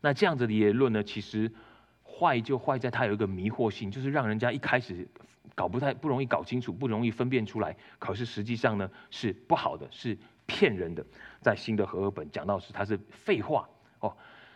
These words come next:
那我们怎么会把这个 philosophy，感觉很有智慧的人才是学哲学系的嘛，很会想事情的人才是这个搞哲学的嘛？怎么会把，诶，我们那个博士的，拿到博士，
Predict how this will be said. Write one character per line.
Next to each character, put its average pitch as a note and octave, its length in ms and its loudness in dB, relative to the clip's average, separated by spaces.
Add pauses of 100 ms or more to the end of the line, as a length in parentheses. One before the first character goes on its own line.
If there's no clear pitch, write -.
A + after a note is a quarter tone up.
(120)
那 F3+ 120 2
我 B2 80 2
们 C3+ 100 2
怎 C3+ 120 -2
么 D3 100 0
会 G3 120 6
把 B2 220 0
这 D3 100 0
个 E3 60 0
philosophy， C3 640 0
感 F#2+ 160 -4
觉 A#2 180 2 (140)
很 E3 160 -6
有 B2+ 100 0
智 F3 160 -4
慧 D#3+ 120 2
的 B2 100 0
人 A#2+ 80 -2
才 A#2+ 160 -2
是 C#3+ 160 -4
学 A#2 180 0
哲 A2+ 160 0
学 A#2 160 2
系 A#2 180 -2
的 G#2+ 80 2
嘛， D#2+ 140 -4
很 - 160 -8
会 F#3 100 6
想 E2+ 240 -2
事 D#3+ 140 -2
情 G#2 200 -4
的 G#2+ 80 6
人 G2+ 180 2 (240)
才 A2 180 2
是 B2+ 160 -4
这 A#2 140 0
个 G#2+ 100 0 (140)
搞 F2 160 2
哲 G#2+ 200 2
学 G#2 200 0
的 G2 80 0
嘛？ G2 120 -2 (360)
怎 C#3+ 100 4
么 G3+ 80 8
会 A3+ 80 8
把， C#3+ 260 8 (160)
诶， F3+ 140 6 (220)
我 A2+ 100 0
们 C3 140 4
那 F3+ 80 4
个 C#3 120 6
博 A#2+ 220 0
士 C#3+ 180 -2
的， A2+ 240 6 (280)
拿 C3 160 2
到 D3 80 6
博 A#2+ 160 -2
士， B2 420 -2